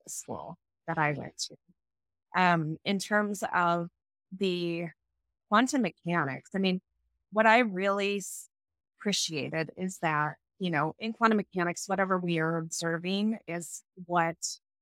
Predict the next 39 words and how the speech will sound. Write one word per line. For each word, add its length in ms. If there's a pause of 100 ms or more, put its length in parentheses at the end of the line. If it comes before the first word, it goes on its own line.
(260)
the 80
outcome 440
is 140
going 240
to 60
be, 280
right? 300 (760)
And 500 (460)
so 460 (640)
one 220
of 100
the 120
things 540 (360)
with 160 (140)
quantum 240
mechanics 800
that 300 (100)
we 100
did 200
learn 260
at 80
the 80
Ramtha 340
School, 300
but 180
also 640 (400)
is 140
something 300
that 200
keeps 300
coming 340
through 380
the 100
channelings 680
that 140
I'm 220
doing 320
now 340
with 140